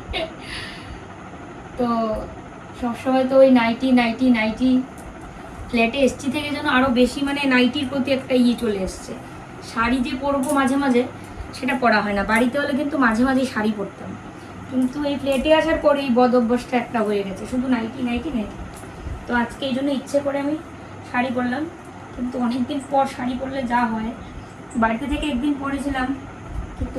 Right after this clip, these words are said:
ফ্ল্যাটে তো শাড়িটা পরা হয় না। ওই জন্য খালি মনে হয় যে কি জানি এখানে শাড়ি পরলে আবার গরম না লাগে, এই ভয়ে কিন্তু এতদিন শীত, শীত চলেই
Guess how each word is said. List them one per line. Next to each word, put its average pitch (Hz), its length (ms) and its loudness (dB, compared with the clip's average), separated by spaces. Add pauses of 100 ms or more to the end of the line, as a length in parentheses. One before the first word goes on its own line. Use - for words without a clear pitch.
ফ্ল্যাটে 269 380 -2
তো 311 80 4 (680)
শাড়িটা 269 340 -2
পরা 277 240 2
হয় 220 200 2
না। 185 60 -2 (600)
ওই 233 120 2
জন্য 269 140 -2 (100)
খালি 277 140 0 (100)
মনে 262 140 2
হয় 269 160 2
যে 269 100 -2
কি 269 120 -4
জানি 262 180 -2
এখানে 262 260 0
শাড়ি 247 200 2
পরলে 254 180 0
আবার 254 180 4
গরম 226 280 4
না 214 140 2
লাগে, 196 200 -4 (720)
এই 285 80 0 (120)
ভয়ে 269 280 4
কিন্তু 311 180 2 (100)
এতদিন 311 300 2 (100)
শীত, 311 220 2 (460)
শীত 302 200 -2 (120)
চলেই 302 240 0